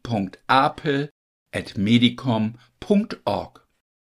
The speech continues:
Wir können dann einen Termin für ein unverbindliches und selbstverständlich kostenloses Erstgespräch vereinbaren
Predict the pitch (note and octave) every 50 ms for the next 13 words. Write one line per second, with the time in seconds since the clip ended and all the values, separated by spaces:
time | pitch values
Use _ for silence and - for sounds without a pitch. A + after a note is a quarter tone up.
0 | _ _ - F#3 F#3+ F#3+ - B3+ D4 D4+ D4 C#4 C4+ A#3+ - - D#3 D#3 D3+ C#3+
1 | C3+ - B2+ A2+ A2+ B2+ D#3+ G3 A3+ A#3+ B3+ A#3+ - - D3+ A2+ G#2 G#2 - -
2 | G3 A3 A#3+ - - G#3+ F#3+ D#3+ F3+ F3+ F#3 D#3 E3 E3+ E3 D3 D#3 D#3+ - -
3 | - _ _ _ _ _ _ _ - A#2+ A#2 A2+ A#2 B2+ D3 - - - C3+ B2
4 | - - B2+ A#2+ A#2 A#2 G#2 - - - - - C3 C3+ C3 - - - B2+ A#2
5 | A2 G#2+ G2 F#2+ G2+ G2 - - A#2+ D3 E3+ - - - F#3 F3+ - - E3+ D#3+
6 | D#3 C#3+ - - D#3 B2+ - - B2+ B2 B2 A#2 A2 A2+ A2+ A2 A2 A2 -